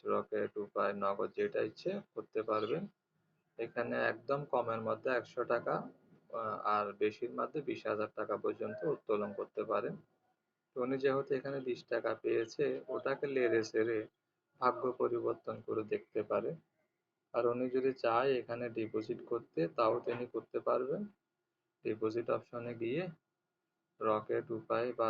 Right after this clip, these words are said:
বিকাশ যেটার ইচ্ছে উনি ডিপোজিট করেও এখান থেকে আয় করতে পারেন। আমি যদি ওনার অ্যাকাউন্টটা দেখাই, আর, উম, এই যে এটা হচ্ছে ওনার অ্যাকাউন্ট যেটা আমি খুলে দিলাম।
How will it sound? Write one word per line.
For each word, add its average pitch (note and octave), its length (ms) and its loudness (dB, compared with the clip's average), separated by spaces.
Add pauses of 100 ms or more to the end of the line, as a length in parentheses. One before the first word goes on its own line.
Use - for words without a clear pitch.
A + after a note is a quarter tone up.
বিকাশ G#2+ 400 -2
যেটার A2+ 300 2
ইচ্ছে A2+ 300 -4 (440)
উনি A2 200 -6
ডিপোজিট A2 560 -4
করেও C3+ 300 2 (580)
এখান A2 340 -4
থেকে G#2+ 220 -6
আয় G2+ 200 0
করতে - 340 -6
পারেন। G2 320 -2 (220)
আমি A#2 200 -8
যদি A#2+ 160 -4
ওনার A#2+ 260 -2
অ্যাকাউন্টটা A2+ 540 -2 (120)
দেখাই, C3 300 -4 (1500)
আর, G#2+ 140 0 (360)
উম, G#2+ 300 -10
এই G#2 100 0
যে G#2 160 0
এটা G2+ 180 -4
হচ্ছে A#2 260 -4
ওনার A2+ 260 -2
অ্যাকাউন্ট B2+ 440 -2 (840)
যেটা G#2+ 240 -2
আমি G#2+ 160 -2
খুলে A2 280 -2
দিলাম। A#2 320 -2